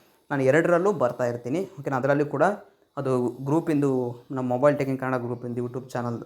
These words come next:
ಆಗಿರುತ್ತೆ. ಹಾಗಾಗಿ ಅದರಲ್ಲೂ ಕೂಡ ಹೊಸ ಹೊಸ ಅಪ್ಡೇಟ್ಗಳನ್ನು ಕೊಡ್ತಾ ಇರ್ತಾರೆ ನಮ್ಮ ಟೀಮ್ನವರು. ಹಾಗಾಗಿ, ಆ, ಆ ಒಂದು YouTube ಚಾನಲ್ ಕೂಡ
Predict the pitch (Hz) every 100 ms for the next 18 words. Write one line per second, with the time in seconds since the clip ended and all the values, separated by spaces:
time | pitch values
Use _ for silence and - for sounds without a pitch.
0 | - 131 120 117 - 180 - _ _ _
1 | _ _ _ _ _ - 185 170 202 151
2 | 156 151 147 180 - 131 143 139 131 135
3 | 131 127 123 120 131 123 127 123 123 123
4 | 139 123 117 123 123 120 123 175 _ _
5 | _ _ _ 165 160 160 220 247 - 139
6 | 135 135 - - 147 147 143 139 131 139
7 | 127 123